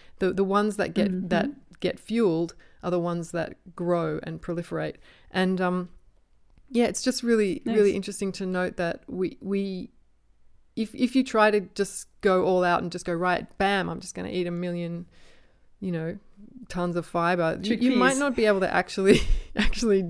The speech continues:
Speaker 1: do that with,
Speaker 2: <laughs>
Speaker 1: without some major discomfort.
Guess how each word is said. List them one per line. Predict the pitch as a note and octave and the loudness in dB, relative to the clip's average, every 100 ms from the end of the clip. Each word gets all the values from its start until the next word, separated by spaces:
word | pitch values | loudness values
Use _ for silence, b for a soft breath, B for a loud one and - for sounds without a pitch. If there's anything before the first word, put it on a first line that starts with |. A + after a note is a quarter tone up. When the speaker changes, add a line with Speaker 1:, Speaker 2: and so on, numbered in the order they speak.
| E3+ - | -6 -4
Speaker 1:
do | G3 A3+ | -2 2
that | F3+ E3 | 4 4
with, | F#3 F#3+ | 2 2
Speaker 2:
<laughs> | F4+ F#3+ | 4 2
Speaker 1:
without | F#3 F#3 F3+ | 2 2 -2
some | - G3 F#3 F3+ - | 0 0 0 -6 -10
major | G3 F#3+ G3 G3 F#3+ | -6 -2 0 0 -2
discomfort. | F3 F3+ - G3 G3 - | -4 -6 -4 -6 -4 -4